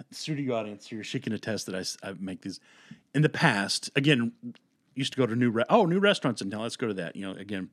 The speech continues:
post-pandemic, don't do that. But if a new restaurant failed and I had never been, I felt a little bit of guilt. Like, "Oh, that was, that was my fault."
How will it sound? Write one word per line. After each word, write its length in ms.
post-pandemic, 640
don't 140
do 80
that. 200
But 180
if 120
a 40
new 220
restaurant 840
failed 680
and 160
I 120
had 160
never 220
been, 400
I 140
felt 360
a 40
little 240
bit 200
of 200
guilt. 420
Like, 180
"Oh, 80
that 120
was, 180
that 100
was 120
my 140
fault." 420